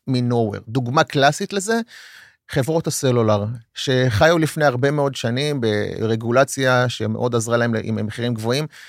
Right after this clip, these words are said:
ויום בהיר אחד העולם השתנה, במאה שמונים מעלות, והמודל העסקי השתנה לגמרי. רגולציה נמצאת למשל עכשיו בתחום האנרגיה הירוקה, עם הגבלות על מחירים.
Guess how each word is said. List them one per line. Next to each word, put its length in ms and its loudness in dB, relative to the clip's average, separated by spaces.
ויום 260 4
בהיר 280 6
אחד 300 2
העולם 340 2
השתנה, 400 -2
במאה 320 2
שמונים 380 -2
מעלות, 640 0
והמודל 500 2
העסקי 340 0
השתנה 320 0
לגמרי. 480 2
רגולציה 680 4
נמצאת 440 2
למשל 480 2
עכשיו 420 2
בתחום 400 0
האנרגיה 380 2
הירוקה, 480 4
עם 220 0
הגבלות 440 2
על 100 4
מחירים. 480 0